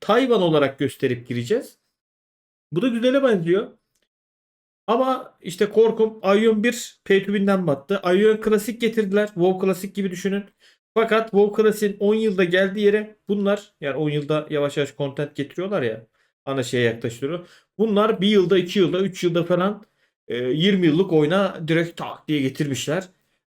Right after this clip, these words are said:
Öyle bir sıkıntı var. Bir de herkes Pay to Win diyor. Şimdi de şey sıkıntısı var. Oynayacaksan premium sistemi falan varmış. Bir de oyunda günlük para kasma limiti falan var. Bizim Türkiye'de çok sevilirim bilmem. Biz trade artı para kasmayı severiz.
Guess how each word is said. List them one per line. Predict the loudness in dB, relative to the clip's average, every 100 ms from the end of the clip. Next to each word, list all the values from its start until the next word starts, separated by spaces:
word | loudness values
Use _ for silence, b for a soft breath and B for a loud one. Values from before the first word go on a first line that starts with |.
| -2
Öyle | 2 2
bir |
sıkıntı | 0 -6 -6 -2
var. | -2 -4 b b b
Bir | -2
de | 0
herkes | 0 0 0
Pay | 0 0
to | 0
Win | -2
diyor. | 0 -2
Şimdi | -2 -2
de | -2
şey | 2 0
sıkıntısı | 0 -6 -6 -2
var. | -2 -2 -10 _ _ _ _ _ _ _ _ -2
Oynayacaksan | 0 0 0 -2 -2 -4 0
premium | 0 0 -2
sistemi | -4 -4 -2
falan | 0 0 2 0
varmış. | -2 -4 -2
Bir | 2
de |
oyunda | 4 4 0 -2 -2
günlük | -2 -2 -2 -4 -10 -6
para | 0 0 0
kasma | -2 -4 -2 -2
limiti | -2 -2 -4 -2
falan | 0 0 0
var. | -4 -6 _ _ _ _ _ _
Bizim | -8 -4
Türkiye'de | -6 -2 0 0
çok | -2 -4 0
sevilirim | 0 2 0 -2
bilmem. | -4 -4 -6
Biz | -8
trade | -4 0 0 0
artı | -2 -2 -4 -4 -6
para | -4 -2
kasmayı | -4 -6 -8 -8
severiz. | -6 -6 -8